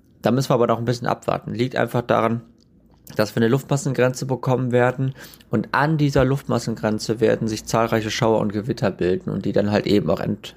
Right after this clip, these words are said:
äh, in Richtung Osten dann entlang ziehen.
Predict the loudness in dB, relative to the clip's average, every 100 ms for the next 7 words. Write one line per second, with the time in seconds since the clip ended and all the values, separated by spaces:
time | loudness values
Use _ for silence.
0 | -8 0 2 4 4 2 0 -2 -2 0
1 | -2 0 -2 -2 -2 -2 -2 -2 -2 -2
2 | -2 -2